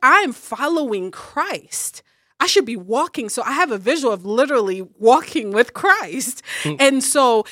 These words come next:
Speaker 1: if I've reconsidered and I'm walking next to Christ, I'm just gonna be pushing off things that are not of, nope, nope, I don't, nope, nope, I'm not going backwards. So when you have truly repented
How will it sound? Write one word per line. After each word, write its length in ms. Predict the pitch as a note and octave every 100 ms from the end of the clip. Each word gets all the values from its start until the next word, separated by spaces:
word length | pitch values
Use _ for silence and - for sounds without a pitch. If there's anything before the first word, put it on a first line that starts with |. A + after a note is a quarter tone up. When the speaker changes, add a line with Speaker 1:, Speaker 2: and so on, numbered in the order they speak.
| -
Speaker 1:
if 160 | A#3+ -
I've 280 | F4 G#4 G#3
reconsidered 720 | A#3+ F#4+ - B3+ - E4+ D4
and 100 | A#3
I'm 200 | G#3 G#3
walking 420 | A#3 D#4+ - C#4+
next 240 | C#4 D#4+ -
to 80 | C#4
Christ, 480 | - F4+ D#4+ - _ -
I'm 80 | A4
just 200 | C#5 C#5
gonna 140 | B4+ G#4+
be 100 | G#4
pushing 340 | B4 A#4+ A4
off 180 | G#4+ A4
things 220 | G#4 G4 F4+
that 120 | D#4+
are 140 | B3
not 220 | C4 D#4+
of, 400 | F4+ E4 C#4+ B3+
nope, 320 | B3 C#4+ G4+ -
nope, 360 | A#3+ C#4+ - _ -
I 100 | A3+
don't, 240 | C4 -
nope, 360 | A3+ G#3+ D#4+ -
nope, 340 | G#3+ G#3 B3+ A3+
I'm 100 | B3
not 200 | D4+ C#4+
going 240 | B3+ C4+
backwards. 640 | A3 C4 - E3+ - - - _ _ _ -
So 200 | - D4
when 320 | B3 C4 B3+
you 100 | D4+
have 220 | C4+ -
truly 500 | - - A4+ A#4+ A4
repented 720 | E4 A3+ - A3 F3+ - D3